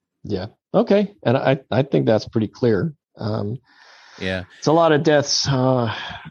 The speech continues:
Speaker 1: covid, a lot of deaths from car crashes. Is there any
Speaker 2: Yeah.
Speaker 1: good news today, Donnie, or did you just bring, did you just bring the storm of bad news today?
Speaker 2: No, no.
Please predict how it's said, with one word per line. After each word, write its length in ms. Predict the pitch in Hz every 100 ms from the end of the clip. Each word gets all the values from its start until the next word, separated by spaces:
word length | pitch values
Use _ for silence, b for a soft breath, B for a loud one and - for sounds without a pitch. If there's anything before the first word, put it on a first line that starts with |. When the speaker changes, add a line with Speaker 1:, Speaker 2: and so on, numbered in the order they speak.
| -
Speaker 1:
covid, 300 | 143 143 151
a 20 |
lot 240 | 123 120 120
of 100 | 110
deaths 260 | 120 -
from 120 | 120
car 240 | - 127 127
crashes. 580 | 131 127 135 131 135 -
Is 480 | - - _ _ 135
there 100 | 120
any 100 | 127
Speaker 2:
Yeah. 100 | -
Speaker 1:
good 140 | 117
news 240 | 139 147 143
today, 260 | 143 139
Donnie, 320 | 135 139 147
or 60 | 127
did 100 | 147
you 80 | 110
just 280 | 117 - -
bring, 300 | 120 113 110
did 180 | 117 110
you 60 |
just 240 | 110 113 - _ _ _ -
bring 200 | 120 113
the 80 |
storm 500 | 101 104 110 110 104
of 140 | 101 -
bad 240 | 107 101
news 280 | 107 98 98
today? 180 | - - -
Speaker 2:
No, 300 | 165 185 247
no. 300 | 226 113